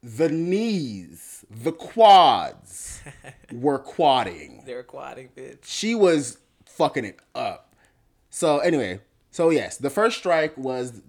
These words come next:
Speaker 1: the Busted Challenge. People loved that. They, they ate that up.
Speaker 2: Yep.
Speaker 1: Then came the Silhouette Challenge. And
Speaker 2: Yep.
Speaker 1: people also ate that up.
Speaker 2: Ate it up.
Speaker 1: And then came, which was the simplest of all,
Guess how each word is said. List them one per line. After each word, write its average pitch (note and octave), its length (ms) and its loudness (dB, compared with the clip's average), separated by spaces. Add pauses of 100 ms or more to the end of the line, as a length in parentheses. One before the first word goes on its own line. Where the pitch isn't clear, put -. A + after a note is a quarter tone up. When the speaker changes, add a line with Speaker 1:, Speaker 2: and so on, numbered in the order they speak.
(120)
Speaker 1:
the A2 420 -12 (220)
Busted G2 280 -12
Challenge. - 400 -18
People G3+ 280 -4
loved A#2+ 320 -6
that. - 320 -18 (340)
They, A#2+ 220 -6
they A#2 200 -8
ate B2+ 220 -10
that F#2+ 180 -10
up. - 240 -20 (100)
Speaker 2:
Yep. A#2 320 -18
Speaker 1:
Then F3+ 380 -2
came E3 420 -4
the C3+ 100 -4
Silhouette C#3 500 -4
Challenge. C2+ 580 -18
And D3+ 140 -6
Speaker 2:
Yep. - 80 -10
Speaker 1:
people B3 240 -8
also A#2+ 920 -4 (380)
ate A#2 240 -6
that F2+ 180 -6
up. D2+ 180 -14
Speaker 2:
Ate C3+ 160 -12
it D3 80 -12
up. A#2 200 -14 (160)
Speaker 1:
And B2+ 220 -6
then A3 240 -2
came, D#3 480 -4
which C3+ 160 -6
was B2+ 160 -8
the A#2 160 -8
simplest B2 600 -8
of F#2 140 -14
all, F2+ 540 -10